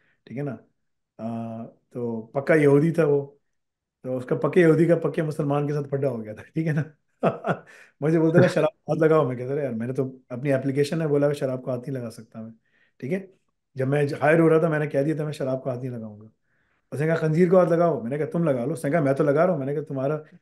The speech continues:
मैंने कहा, "मैंने अपनी एप्लीकेशन में लिख दिया था, मैं उसको हाथ नहीं लगाऊंगा।" मैंने कहा, "बाकी सब चीज़ों को मैं रख दूंगा, सब्जी रखानी, ये रखाना है, वो रखाना है, जो चीज़ें रखनी है," मैंने कहा, "मैं रख दूंगा।"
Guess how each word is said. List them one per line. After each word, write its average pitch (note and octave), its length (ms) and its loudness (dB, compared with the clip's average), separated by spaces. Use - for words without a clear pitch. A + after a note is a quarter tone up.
मैंने D#3 120 0
कहा, F3+ 100 4
"मैंने F3 140 6
अपनी F#3 180 4
एप्लीकेशन E3+ 460 2
में F#3+ 80 0
लिख E3 80 -2
दिया D#3+ 160 -2
था, E3+ 60 0
मैं D3+ 120 -4
उसको C#3 180 -8
हाथ B2+ 80 -4
नहीं B2+ 140 -10
लगाऊंगा।" F#2+ 320 -12
मैंने G3+ 120 -2
कहा, F#3 100 4
"बाकी E3 220 4
सब G3+ 160 4
चीज़ों F#3+ 220 2
को G3+ 60 2
मैं G3+ 100 2
रख A3+ 120 4
दूंगा, G3 380 -2
सब्जी D#3 380 2
रखानी, E3+ 420 4
ये E3 120 4
रखाना D#3+ 320 0
है, D#3 60 -2
वो D#3 180 -2
रखाना D3 300 -4
है, D3 200 -8
जो D3+ 220 0
चीज़ें D#3+ 260 2
रखनी C#3 160 0
है," G3+ 80 0
मैंने F#3+ 140 2
कहा, F#3 80 2
"मैं D#3+ 100 0
रख A#2 160 -2
दूंगा।" F#2+ 160 -14